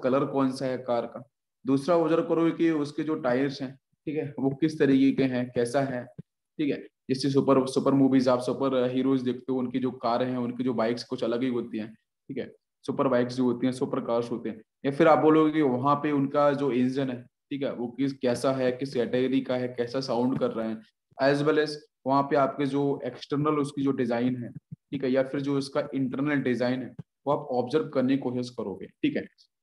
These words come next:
तो वही मैं बोल रहा हूँ, और किस, अब इसके साथ साथ आप ये भी देखोगे वो किस position पे है, है ना,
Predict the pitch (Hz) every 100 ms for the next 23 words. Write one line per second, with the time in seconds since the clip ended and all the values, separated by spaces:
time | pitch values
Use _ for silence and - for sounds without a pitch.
0 | - 165 196 165 107 101 143 147 208 -
1 | - - 165 - - 135 - 180 180 165
2 | 170 151 143 156 160 160 160 160 165 190
3 | 185 139 127 123 151 123 110 - - -